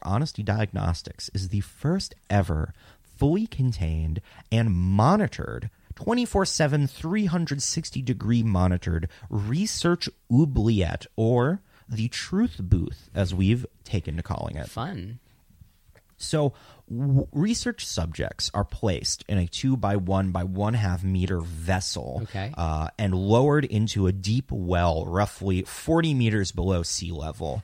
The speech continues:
Speaker 2: Fascinating.
Speaker 1: Uh, the booth is soundproofed, there is no light, and the individual is comfortably res-, res-, restrained in a standing position.
Speaker 2: Right. I mean, yeah, the most, uh, the most comfortable position is sort of a standing position.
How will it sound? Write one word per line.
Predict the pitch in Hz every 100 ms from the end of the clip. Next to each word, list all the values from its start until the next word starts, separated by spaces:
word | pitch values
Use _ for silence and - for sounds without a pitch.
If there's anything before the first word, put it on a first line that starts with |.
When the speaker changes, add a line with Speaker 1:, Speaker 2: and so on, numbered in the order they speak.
| -
Speaker 2:
Fascinating. | - 131 - 110 92 85 87
Speaker 1:
Uh, | 123 120
the | 117 104
booth | 104 127 -
is | 95 - -
soundproofed, | - 104 104 - 147 185 - -
there | 95 80
is | 85 85
no | 90 90
light, | 82 92 85 85 110 -
and | - 98
the | 101
individual | 104 131 113 98 107 95 -
is | 92 - -
comfortably | - 180 208 151 143 127 110
res-, | 107 104 - -
res-, | 107 98 - - _ _
restrained | - - - - 95 90 85 85 - - -
in | 104
a | 90
standing | - - - 123 147 131 120 123 - - -
position. | 98 82 92 - - - 110 _ _ -
Speaker 2:
Right. | 113 123 107
I | 120
mean, | 131 127
yeah, | 117 87
the | 98 113
most, | 120 117 - -
uh, | 95 95 98
the |
most | 107 113 -
comfortable | - 110 - 101 92
position | 95 90 87 - 82
is | 82
sort | 87
of | 85
a | 85
standing | - 95 82 82
position. | 85 76 80 - 117